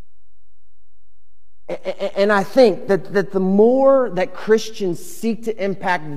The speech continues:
their world for Christ, not the world, impact your world,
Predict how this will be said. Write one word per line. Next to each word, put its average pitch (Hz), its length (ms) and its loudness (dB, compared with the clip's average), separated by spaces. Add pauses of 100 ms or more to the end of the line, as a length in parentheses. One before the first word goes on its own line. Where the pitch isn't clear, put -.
(120)
their 233 280 4
world 156 460 -2
for 110 100 -6
Christ, - 380 -10 (1700)
not 269 280 6
the 330 200 12
world, 208 680 6 (160)
impact 240 680 2
your 294 440 8
world, 135 500 0